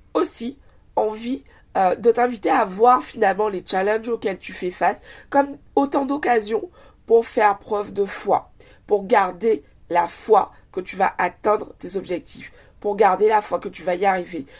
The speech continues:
pour garder la foi vraiment que tout ce que tu désires est possible pour toi, que tout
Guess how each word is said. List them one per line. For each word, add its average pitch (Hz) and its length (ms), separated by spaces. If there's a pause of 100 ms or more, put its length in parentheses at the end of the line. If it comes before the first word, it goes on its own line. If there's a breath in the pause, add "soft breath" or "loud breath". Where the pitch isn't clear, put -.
(120 loud breath)
pour 190 120
garder 196 300
la 214 140
foi 196 260
vraiment 185 380
que 180 260 (500 soft breath)
tout 302 240 (220)
ce - 200
que 233 120
tu 247 220
désires 190 580 (140)
est 180 80
possible - 420
pour 170 180
toi, - 280 (420 soft breath)
que 220 260 (440)
tout 311 240